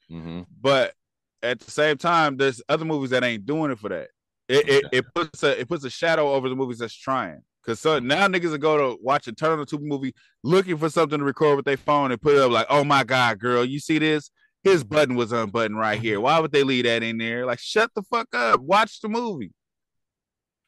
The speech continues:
Speaker 2: I don't wanna, I don't wanna watch the movie looking for shit like that. I wanna watch a good movie.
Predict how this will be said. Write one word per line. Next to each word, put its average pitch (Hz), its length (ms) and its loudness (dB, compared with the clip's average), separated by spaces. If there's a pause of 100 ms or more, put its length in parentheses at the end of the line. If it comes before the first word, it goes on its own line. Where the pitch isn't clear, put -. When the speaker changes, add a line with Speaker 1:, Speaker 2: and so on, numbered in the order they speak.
(240)
Speaker 2:
I 196 100 2
don't 226 160 2
wanna, 202 180 2
I 202 120 2
don't 240 100 2
wanna 214 160 2
watch 175 320 2
the 165 60 -8
movie 160 240 0
looking 156 240 -4
for 135 120 -12
shit 135 200 -8
like 120 240 -4
that. 123 180 0
I 143 120 2
wanna 196 180 2
watch 156 200 2
a 156 60 -14
good 170 160 -6
movie. 190 280 -10